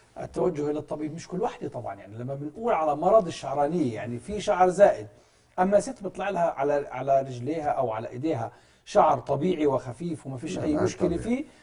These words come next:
Speaker 1: يعني بتقدر تشيله بالطريقة اللي بتحبها. إحنا
Speaker 2: هذا
Speaker 1: بنقول على الحالة المرضية لما يبلش يظهر في الوجه، في الصدر عند السيدة و-، والبطن والظهر، ويبدأ الظهور بكميات كبيرة،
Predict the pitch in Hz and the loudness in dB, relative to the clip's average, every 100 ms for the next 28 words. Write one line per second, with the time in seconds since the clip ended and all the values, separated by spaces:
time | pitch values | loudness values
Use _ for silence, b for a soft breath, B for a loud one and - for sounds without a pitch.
0 | B - - - - 214 202 - 208 190 | B -2 0 2 4 4 2 -2 0 2
1 | 185 180 B B B _ _ _ _ _ | 2 0 B B B _ _ _ _ _
2 | - 139 139 - 185 - 156 135 131 - | -10 -8 -2 2 2 2 -2 -2 -6 -10
3 | 151 120 - - - - - - - 233 | -8 -8 -12 -12 -4 2 2 2 0 2
4 | 190 170 175 170 208 220 226 214 214 214 | 4 2 0 0 4 6 4 2 2 2
5 | 208 190 120 120 135 151 196 190 185 185 | 2 0 -2 -2 -2 2 2 0 -2 -4
6 | 120 107 - b b - 156 160 180 170 | -6 -10 -14 b b -2 2 6 4 2
7 | - _ _ 151 - 180 156 151 143 143 | -6 _ _ -12 -4 -2 0 -2 -2 -6
8 | - 160 160 151 160 160 b b - 143 | -6 -2 0 2 0 -2 b b 2 4
9 | 151 147 139 147 156 185 147 131 139 151 | 6 4 4 2 0 0 2 2 4 4
10 | 165 156 B B 143 165 214 147 - - | 2 -4 B B 2 6 6 4 0 2
11 | 156 147 151 143 196 180 139 165 180 - | -2 -2 -2 -2 0 0 2 2 2 -2
12 | 151 147 143 156 165 - 127 139 196 208 | -6 -6 -2 0 0 -2 -8 -4 0 0
13 | 226 | -2